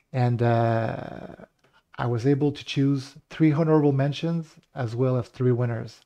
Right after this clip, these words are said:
So here we go. So for my three honorable mentions, I can say pretty much around the same thing. They, they had excellent drawings and nice little classic gag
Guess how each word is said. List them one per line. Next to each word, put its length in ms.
So 220
here 180
we 120
go. 280
So 560
for 140
my 100
three 240
honorable 340
mentions, 380
I 80
can 180
say 220
pretty 320
much 380
around 320
the 100
same 280
thing. 420
They, 440
they 120
had 260
excellent 460
drawings 580
and 580
nice 260
little 140
classic 520
gag 580